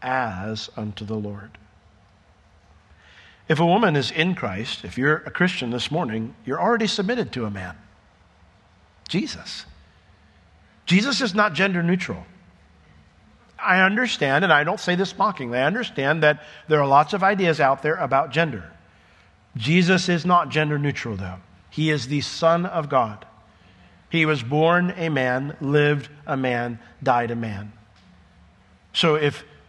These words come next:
you're in Christ, ladies, you're already submitted to a man. You're submitted to Jesus, or you're supposed to be at least. That's the idea. Verse twenty-one also taught us that all who are in Christ, which includes wives,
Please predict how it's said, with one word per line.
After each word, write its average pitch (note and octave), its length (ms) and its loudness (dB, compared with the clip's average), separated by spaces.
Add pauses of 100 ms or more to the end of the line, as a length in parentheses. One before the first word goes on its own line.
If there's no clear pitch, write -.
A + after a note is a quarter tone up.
you're F3+ 200 4
in A3 220 4
Christ, A3 440 2
ladies, C3 600 -2
you're A#2+ 160 -2
already F#3+ 200 4
submitted E3 440 2
to C#3 80 0
a C3+ 40 0
man. G#2+ 320 0 (1040)
You're A2+ 100 -6
submitted B2 340 -4
to A#2+ 100 -2
Jesus, G2+ 400 -6
or A#2 60 -6
you're B2+ 100 -2
supposed D3+ 380 0
to A#2 80 -6
be G2 160 -8
at F2+ 80 -14
least. F2+ 320 -14 (240)
That's A2+ 200 -6
the B2+ 120 0
idea. B2 340 0 (1900)
Verse F3+ 280 4
twenty-one E3+ 580 4
also D#3+ 260 4
taught C#3 300 4
us E3+ 200 0
that C#3+ 200 4 (220)
all G#3+ 280 8
who E3 120 -2
are D3+ 160 6
in D#3 260 -2
Christ, C#3+ 400 2
which C#3 200 -6
includes D3 380 -4
wives, G#2 460 -6